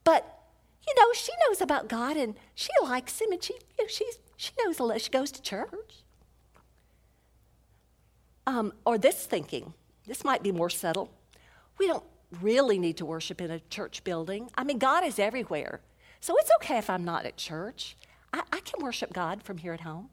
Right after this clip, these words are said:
Ladies, if we're not on guard, we will be deluded into hearing plausible arguments that affect our thinking. Or we'll be taught things from our culture that leads us off.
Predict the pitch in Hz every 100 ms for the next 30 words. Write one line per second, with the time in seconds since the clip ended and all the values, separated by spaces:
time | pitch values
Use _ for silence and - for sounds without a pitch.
0 | _ _ _ _ _ _ _ _ _ _
1 | _ _ _ _ _ _ _ _ 247 262
2 | 302 - 220 294 370 359 277 185 175 226
3 | 190 170 190 196 - _ _ _ 190 302
4 | 330 294 226 175 220 226 320 440 240 214
5 | - 208 214 - 269 269 208 - - 196
6 | 214 247 254 269 - 226 208 226 240 -
7 | - - - _ 185 185 - 220 - 247
8 | 226 - 269 277 - 131 98 - _ _
9 | _ _ _ _ _ _ _ _ _ _
10 | _ _ _ _ _ _ _ _ - -
11 | 262 226 220 240 - _ _ 208 196 180
12 | - 294 285 - 233 202 - 180 175 -
13 | 320 466 - 107 - _ _ _ _ -
14 | - 185 175 160 143 143 120 -